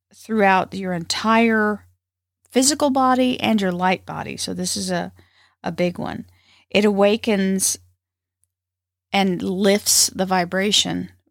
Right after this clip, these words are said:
of all the cells in our bodies that can help us completely open like a, like a lotus, like a beautiful flower blossom. And it increases our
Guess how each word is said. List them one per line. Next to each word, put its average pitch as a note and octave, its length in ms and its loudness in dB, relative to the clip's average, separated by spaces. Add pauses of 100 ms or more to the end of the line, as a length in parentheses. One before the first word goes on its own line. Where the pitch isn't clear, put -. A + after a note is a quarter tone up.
of F3+ 160 0
all F#3 200 0
the F3+ 80 -4
cells F3 600 0 (100)
in F3 160 0
our E3 120 -2
bodies D#3+ 480 -2
that - 180 -2
can E3+ 140 -2
help F3 380 -2
us - 360 -4 (600)
completely G3 840 0
open F3 720 0
like F3 200 -6
a, F3 200 -4
like F#3+ 240 -6
a G3 60 2
lotus, A#3+ 600 2
like G3+ 220 2
a F#3+ 60 0
beautiful A3+ 420 0
flower G#3 360 0
blossom. F3+ 540 -4 (760)
And G3+ 220 2
it G3 80 0
increases A3 800 0
our F#3 500 2